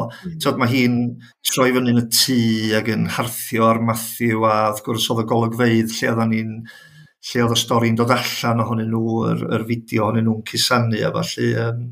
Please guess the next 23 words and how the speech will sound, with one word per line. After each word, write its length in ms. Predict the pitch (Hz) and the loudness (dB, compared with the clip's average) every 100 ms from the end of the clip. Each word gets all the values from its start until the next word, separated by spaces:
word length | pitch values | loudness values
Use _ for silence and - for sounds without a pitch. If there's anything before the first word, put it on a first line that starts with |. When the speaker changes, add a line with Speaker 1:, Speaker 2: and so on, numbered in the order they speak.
| 120 - - _ - | -14 -20 -20 _ -4
Speaker 2:
So 180 | - | 0
na, 140 | 214 233 226 | 4 4 4
tydi, 400 | 226 220 202 196 196 196 - - - _ - | 2 0 0 2 2 0 -4 -10 -20 _ -6
tydi'n 480 | - 170 175 165 165 165 165 175 - _ | -4 0 2 4 4 4 2 -2 -12 _
llwybra 460 | 185 - 175 170 156 | -12 2 2 4 0
ni'm 120 | 143 | -2
'di 120 | 131 | -6
croesi 440 | - 180 175 - 151 | -2 0 0 -2 0
gymaint 300 | 165 165 165 | 0 0 0
â 100 | 170 | 0
hynny 300 | 185 175 127 120 123 127 - _ | 2 2 2 2 0 -2 -10 _
hyd 260 | - 143 135 | -2 0 2
yn 100 | 131 | 2
hyn, 280 | 147 113 117 117 | 2 2 -2 -8
fel, 360 | 135 135 123 123 | -4 -2 -2 -4
yym, 260 | 123 120 123 127 - - _ - | -4 -4 -8 -12 -20 -20 _ -4
fel 160 | 139 135 | -2 0
cymeriadau 800 | 160 139 139 143 - 123 117 117 | 0 2 2 0 0 0 0 -2
yn, 80 | 113 113 - _ _ _ - | -4 -10 -14 _ _ _ -10
yn 120 | 123 | -4
y 80 | 120 | 0
gyfres, 540 | 139 120 110 104 - | 0 0 0 -2 -4
lly. 220 | - 110 | -2 -2